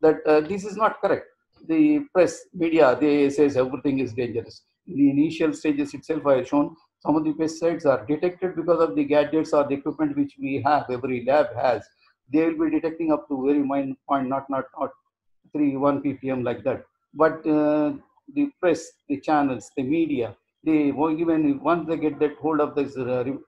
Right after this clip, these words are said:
records or reports from the Government of India website, they publish like this, creating, uh, panic in the consumer's mind. And then every day, so like this, you know,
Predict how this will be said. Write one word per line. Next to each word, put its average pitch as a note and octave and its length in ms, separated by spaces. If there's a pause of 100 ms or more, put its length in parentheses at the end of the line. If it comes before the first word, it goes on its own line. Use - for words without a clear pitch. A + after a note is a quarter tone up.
(100)
records C#3 420 (260)
or C#3+ 180
reports C#3 340
from C3 160
the B2 80
Government C3+ 280
of B2+ 140
India B2 260
website, C3+ 440 (360)
they C3+ 140
publish D3 460
like A#2 200
this, C#3 200 (240)
creating, C#3+ 520 (240)
uh, B2+ 440 (840)
panic F3+ 360
in C#3 180
the B2+ 360 (260)
consumer's C3 500
mind. A#2 380 (220)
And C3 180
then B2+ 260
every C#3+ 360
day, B2 320 (220)
so E3+ 100
like E3 400
this, C#3+ 180
you C3 100
know, C3 260